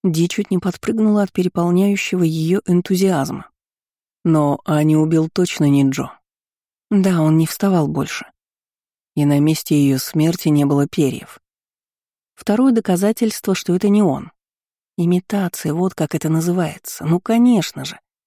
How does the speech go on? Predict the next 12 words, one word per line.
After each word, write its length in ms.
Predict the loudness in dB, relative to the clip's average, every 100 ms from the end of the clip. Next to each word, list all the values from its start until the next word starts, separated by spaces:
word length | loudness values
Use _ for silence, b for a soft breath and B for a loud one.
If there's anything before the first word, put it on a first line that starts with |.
| _ _ _ _ _ _ _ _ -10
Осенённая 540 | -4 0 2 4 2
внезапной 500 | 2 2 0 -2 -2
догадкой, 480 | 0 -2 -4 -4 -2
Диана 280 | 0 0 -2
резко 300 | -4 -6 -8
остановилась, 840 | -6 -2 0 0 -4 -10 -16 -4
не 140 | -2
дойдя 340 | 0 0 0 0
до 100 | 0
двора 300 | 0 -2 -2
погибшего 540 | -4 -4 -6 -6 -6
старосты, 580 | -6 -6 -6 -8 -16 -18